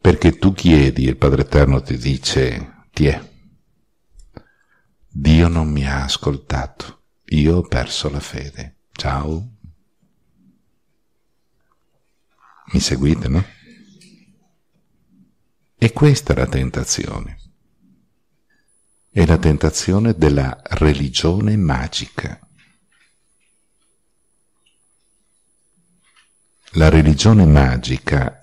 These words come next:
è la peggior forma di fede che una persona possa avere. E Cristo dice, "No,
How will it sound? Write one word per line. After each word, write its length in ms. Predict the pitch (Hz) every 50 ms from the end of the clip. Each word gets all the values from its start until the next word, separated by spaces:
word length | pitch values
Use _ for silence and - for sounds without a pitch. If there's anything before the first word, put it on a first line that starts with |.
| _ _
è 180 | - 90 82 76
la 160 | 71 69 69
peggior 1120 | - - - _ - 78 71 - 73 73 - - - 87 92 107 117 113 120 113 - _ _
forma 960 | - - - - - - - - 76 73 73 - - 76 80 80 82 90 92 90 - -
di 260 | - 82 73 69 80 69
fede 640 | - - - - 78 73 71 69 71 69 90 90
che 120 | - -
una 160 | 71 69 67 -
persona 520 | - 64 - - - 67 65 - 156 160
possa 400 | - - 60 62 - - - 67
avere. 560 | 65 58 58 58 58 - - - - _ _ _ _ _ _ _ _ _ _ _ _ _ _ _ _ _ _ _ _ _ _ _ _ _ _ _ _ _ _ _ _ _ _ _ _ _ _ _ _ _ _ _ _ _ _ _ _ _ _ _ _ _ _ _ _ _ _ _ _ _ _ _ _ _ _ _ _ _ _ _ _ _ _ _ _ _ _ _ _ _ _ _ _ _
E 140 | - -
Cristo 440 | - - 67 64 62 - - - 220
dice, 680 | - - 67 64 - - - - 160 113 - - _ _ _ _ _ _ _ _ - -
"No, 720 | - 98 95 92 87 78 78 87 117 131 127 - _ _